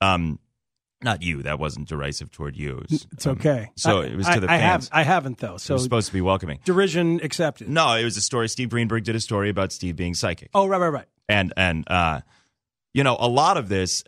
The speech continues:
Speaker 1: uh, what, what I don't like about his claim of being psychic is it takes from the knowledge that he has of the game that leads to it, right? Like, this, these are logical conclusions based on how analytical he is
Speaker 2: Mm-hmm.
Speaker 1: about the game. Like,
Speaker 2: Mm.
Speaker 1: he watched Eloy Jimenez take batting practice,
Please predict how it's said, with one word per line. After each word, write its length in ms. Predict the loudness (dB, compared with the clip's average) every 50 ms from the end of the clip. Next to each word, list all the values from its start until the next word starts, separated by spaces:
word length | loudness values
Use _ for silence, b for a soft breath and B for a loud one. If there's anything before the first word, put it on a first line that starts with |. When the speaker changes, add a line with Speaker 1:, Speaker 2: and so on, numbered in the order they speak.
| _ _ -10
Speaker 1:
uh, 60 | -10 -8
what, 420 | -8 -6 -2 0 0 0 0 0
what 140 | 0 2 4
I 100 | 4 2
don't 240 | 2 0 0 0 0
like 240 | 2 2 0 0
about 260 | -2 0 0 2 2 0
his 200 | -2 -4 -4 -6
claim 320 | -6 -4 -4 -4 -2 -4
of 100 | -4 -4
being 240 | -4 -4 -4 -4 -4
psychic 480 | -2 0 0 0 0 -2 -4 -8 -6
is 220 | -6 -6 -6 -6 -8
it 160 | -10 -10 -8
takes 340 | -6 -4 -4 -4 -4 -6 -8
from 400 | -4 -2 0 0 0 0 -2 -2
the 100 | -2 -2
knowledge 520 | 0 2 2 2 2 2 0 -2 -4 -4
that 160 | -6 -6 -6
he 160 | -6 -8 -8 -6
has 420 | -4 -2 0 0 0 -2 -4 -6
of 240 | -8 -8 -8 -8 -8
the 80 | -8
game 400 | -8 -4 -4 -4 -2 -2 -4 -4 -4
that 140 | -6 -6 -4
leads 340 | -4 -2 -2 -2 -2 -4 -8
to 180 | -8 -8 -8 -8
it, 120 | -6 -4 0
right? 200 | 2 2 2 2
Like, 200 | 0 0 0 0
this, 180 | 0 0 0
these 300 | 0 -2 0 2 2 4
are 100 | 4 2
logical 560 | 4 4 4 4 4 2 0 -2 -2 -2 -2
conclusions 760 | -2 -2 -4 -6 -6 -4 -2 -2 -2 -2 -2 -2 -4 -4 -4
based 320 | -4 -4 -4 -4 -2 -2 -2
on 120 | -2 -2
how 340 | -2 0 0 0 2 0 0 0
analytical 720 | 0 0 0 0 -2 -2 -2 -2 -2 -4 -2 -2 -2 -2
he 340 | -2 -4 -4 -4 -2 0 2
is 220 | 2 2 2 0 0
Speaker 2:
Mm-hmm. 140 | -2 -2 0
Speaker 1:
about 280 | 2 2 2 0 0
the 100 | -2 -4
game. 260 | -2 -2 -2 0 0 0
Like, 140 | 0 0
Speaker 2:
Mm. 40 | 0
Speaker 1:
he 60 | 0
watched 400 | 0 2 2 2 2 0 -2 -4
Eloy 260 | -2 0 0 2 2 2
Jimenez 460 | 0 2 2 2 2 0 -2 -4 -4
take 200 | -6 -8 -6 -4
batting 300 | -4 -2 -2 0 -2 -2
practice, 560 | -4 -4 -4 -4 -6 -6 -6 -8 -6 -8